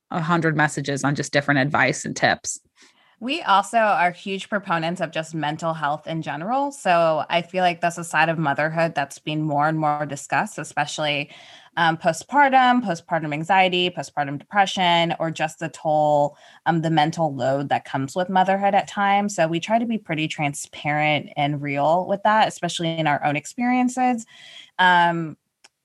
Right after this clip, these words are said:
Speaker 2: so, I mean, our audience has been very receptive to that, and people have been very kind and kinda sharing their stories. And,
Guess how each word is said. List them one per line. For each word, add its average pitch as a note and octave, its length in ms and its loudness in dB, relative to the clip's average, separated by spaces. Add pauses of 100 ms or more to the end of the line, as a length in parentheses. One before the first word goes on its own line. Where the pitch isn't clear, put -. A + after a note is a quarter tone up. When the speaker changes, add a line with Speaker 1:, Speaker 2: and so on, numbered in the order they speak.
(140)
Speaker 2:
so, G#3+ 340 4
I F#3+ 140 2
mean, G3 500 -4 (180)
our G3+ 160 6
audience F#3+ 380 4
has G#3 160 -6
been F#3 160 -4
very D#3+ 380 -4
receptive D#3 580 -2
to G#3 140 -4
that, G#3+ 360 4
and E3 160 -2
people E3+ 240 -4
have E3 120 0
been D#3 160 -2
very D3 280 -2
kind D3 380 -2
and C#3 180 -4
kinda C#3+ 220 -6
sharing D3+ 380 -4
their C#3 160 -6
stories. D3 760 -6
And, B2+ 240 -6